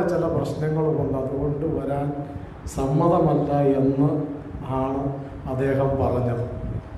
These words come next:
അതാരാണെന്ന് ഞാൻ പേര് പറയുന്നില്ല. കേരളത്തിൽ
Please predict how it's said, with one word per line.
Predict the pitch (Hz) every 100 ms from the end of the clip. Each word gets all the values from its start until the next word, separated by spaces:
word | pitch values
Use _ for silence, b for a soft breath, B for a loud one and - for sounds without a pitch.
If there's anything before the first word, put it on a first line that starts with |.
| - - - 151
അതാരാണെന്ന് | 143 156 185 190 196 196 190
ഞാൻ | 202 - - - - - - - - - -
പേര് | - 196 185
പറയുന്നില്ല. | 175 156 156 151 135 - - -
കേരളത്തിൽ | 190 190 190 190